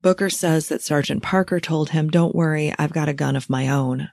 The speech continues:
And it was only a few moments after Sergeant Parker knocked on the door and entered the room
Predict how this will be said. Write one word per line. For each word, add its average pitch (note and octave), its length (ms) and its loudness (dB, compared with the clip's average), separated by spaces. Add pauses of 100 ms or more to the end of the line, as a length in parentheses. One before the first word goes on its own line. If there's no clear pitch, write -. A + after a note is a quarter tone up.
(1200)
And F#3+ 120 4
it - 80 2
was F#3+ 140 -2
only G3 320 6
a G3 60 2
few G3+ 220 0
moments D3+ 400 0
after D3 240 -2
Sergeant C#3+ 440 -2
Parker D3+ 340 -2
knocked C3+ 320 0
on D3+ 80 2
the E3 60 4
door D3 260 0
and C#3 120 -2
entered D3+ 300 0
the E3+ 100 2
room C3+ 420 -2